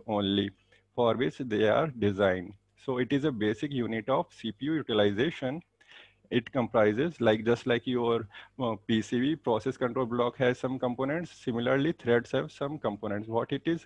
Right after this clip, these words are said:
A thread I D, a program counter, a register set, and a stack is for memory storage. So what a thread consists of? A thread I D, program counter, register set, and a stack.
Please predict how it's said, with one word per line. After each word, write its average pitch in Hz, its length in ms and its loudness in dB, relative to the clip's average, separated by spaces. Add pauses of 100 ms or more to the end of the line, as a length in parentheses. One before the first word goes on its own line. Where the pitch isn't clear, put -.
A 110 120 4
thread 113 360 4
I 127 160 6
D, 147 220 -6 (720)
a 107 80 6
program 107 540 4
counter, 139 520 -2 (400)
a 123 200 6
register 104 480 0
set, 90 280 -4 (1160)
and 117 260 2
a 185 220 2
stack 101 420 2
is - 260 -8
for 135 240 0
memory 117 480 -2
storage. 92 500 -4 (200)
So 104 240 2 (160)
what 117 320 -2
a 131 100 4
thread 127 320 -2
consists 127 440 -4
of? 160 160 -2 (360)
A 110 120 4
thread 131 340 2
I 147 140 2
D, 156 120 -4
program 120 440 -2
counter, 135 340 -4
register 123 400 -4
set, 147 360 -4
and 131 260 -2
a 175 60 -4
stack. 101 320 -4